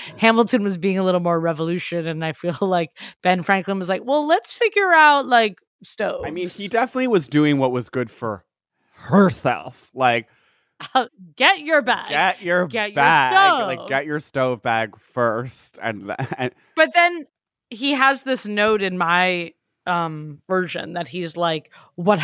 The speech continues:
Speaker 1: I find wrong about the Constitution." He's like, "Look, bitch, it's not perfect, but, like, you try getting all these hoes to agree."
Speaker 2: The <laughs>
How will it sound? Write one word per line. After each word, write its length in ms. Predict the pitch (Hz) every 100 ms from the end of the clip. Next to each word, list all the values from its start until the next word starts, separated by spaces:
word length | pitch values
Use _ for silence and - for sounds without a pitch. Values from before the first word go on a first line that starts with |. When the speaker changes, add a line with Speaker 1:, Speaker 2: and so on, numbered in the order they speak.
| 185
Speaker 1:
I 60 |
find 340 | 190 202 185 170
wrong 240 | 160 165
about 240 | 160 165
the 60 | 156
Constitution." 760 | 180 170 - - 180 - - 180
He's 180 | 214 208
like, 160 | 196
"Look, 280 | - 202 190 -
bitch, 280 | 131 - 226
it's 160 | 208
not 180 | 208 202
perfect, 400 | 190 180 - - -
but, 160 | 190
like, 200 | 196 180 _ - -
you 200 | 196 233
try 240 | 302 269 233
getting 260 | 214 202
all 120 | 190 180
these 200 | 185 151
hoes 280 | 170 160 -
to 100 | 175
agree." 500 | 160 - - 220 196 _ 120
Speaker 2:
The 720 | 139 143 196 - 175 -
<laughs> 0 | 160